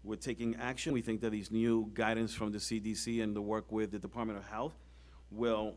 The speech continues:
make life easier for our students, our families, and educators alike. And while we're protecting their health and safety, we're looking forward to working with our leaders to have our students,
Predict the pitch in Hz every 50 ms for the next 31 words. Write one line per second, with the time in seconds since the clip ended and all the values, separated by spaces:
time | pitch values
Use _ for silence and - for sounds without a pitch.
0 | - 131 117 113 123 110 - 117 120 120 120 - - 123 127 127 123 156 165 165
1 | 151 131 - 120 104 104 104 - - - 127 123 123 127 120 113 117 101 95 -
2 | - 110 113 113 113 113 117 - - - - - - - - - 104 107 107 123
3 | 113 110 107 - 120 113 110 107 101 110 104 104 110 127 160 175 - - - -
4 | - - - - - - - - - 127 120 117 117 117 117 117 117 120 117 117
5 | 113 113 113 113 113 110 - - - - - - - 123 117 - 117 113 - 151
6 | 143 139 - 143 135 135 123 127 - - 110 110 101 92 - - 117 120 120 120
7 | 104 98 - - 139 156 160 - - 185 185 190 - - - - - - - -
8 | 101 110 117 113 113 117 127 131 127 123 113 - 120 117 117 110 113 - 110 113
9 | 110 107 107 113 117 113 - 113 110 107 107 104 107 107 113 110 107 107 104 -
10 | - 92 - 113 107 101 98 98 95 - - - 98 98 95 95 -